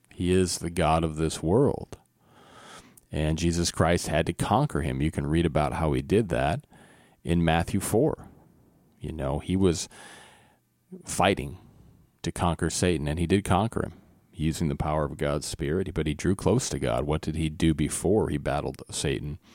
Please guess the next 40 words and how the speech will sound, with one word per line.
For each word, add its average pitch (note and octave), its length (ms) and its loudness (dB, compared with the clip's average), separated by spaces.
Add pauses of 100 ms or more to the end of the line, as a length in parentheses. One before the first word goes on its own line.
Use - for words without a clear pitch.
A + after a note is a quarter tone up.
(480)
Well, C2+ 100 -4
he C2 60 -2
fasted E2 500 -2
for - 160 -6
quite F2+ 220 0
a G2 40 4
while, A#2 500 -2 (1000)
and D#2+ 180 -2
he E2 60 2
did A#2+ 220 4
that G2+ 140 4
to D#2+ 80 -4
draw E2 280 4
close E2 340 0
to D2 100 -2
God. C#2+ 420 0 (720)
He F2 140 0
was E2 200 4
really F2+ 340 4 (220)
fighting D#2 580 -4 (540)
to - 100 -6
conquer G2+ 520 0
Satan. G#2 580 -2
He F#2+ 140 2
had C#3+ 320 4
to. - 120 -4 (920)
He - 120 -4
had G2 280 4
to F#2+ 60 -6
fight. F#2+ 340 2
He D2+ 60 0
couldn't D#2+ 280 2
just, D2+ 380 -2 (720)
you - 100 -8
know, - 60 -8
hope F2 220 2
it E2+ 60 0
worked E2 340 -2
out. C#2+ 320 -2 (320)
<laughs> - 80 -10